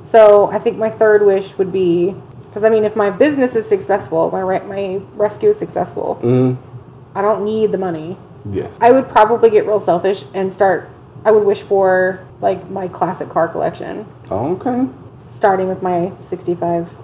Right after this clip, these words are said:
Speaker 1: Mustang.
Speaker 2: Yeah. You might wanna make that just a blanket wish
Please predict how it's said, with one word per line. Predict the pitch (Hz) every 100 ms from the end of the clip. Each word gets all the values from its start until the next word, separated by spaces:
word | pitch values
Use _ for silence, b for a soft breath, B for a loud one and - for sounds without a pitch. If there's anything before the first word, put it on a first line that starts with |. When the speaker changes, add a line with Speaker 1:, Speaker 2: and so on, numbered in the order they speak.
| - -
Speaker 1:
Mustang. | 180 - - - - -
Speaker 2:
Yeah. | 107 98 110 -
You | 127
might | 160 151 107 -
wanna | 110
make | 107 104
that | 104 87
just | 117 104
a |
blanket | 85 101 101 101
wish | 98 107 - -